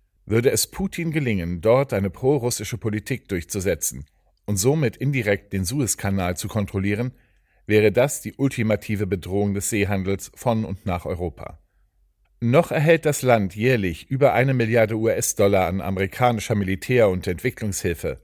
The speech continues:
Aber es betreibt vier Atomkraftwerke russischer Bauart, kauft über die Hälfte seines Weizens in Russland und hätte beinahe auch Artilleriegranaten dorthin geliefert. Aber nicht nur in Afrika,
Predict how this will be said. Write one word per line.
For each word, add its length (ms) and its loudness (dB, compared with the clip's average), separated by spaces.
Aber 320 6
es 120 -4
betreibt 420 -2
vier 240 -2
Atomkraftwerke 880 0
russischer 380 -2
Bauart, 520 0
kauft 320 6
über 160 2
die 120 0
Hälfte 380 2
seines 320 -4
Weizens 480 2
in 80 -4
Russland 480 -4
und 180 -6
hätte 200 2
beinahe 680 2
auch 160 2
Artilleriegranaten 1120 -2
dorthin 340 -2
geliefert. 500 -10
Aber 220 4
nicht 240 0
nur 120 0
in 80 -2
Afrika, 680 -6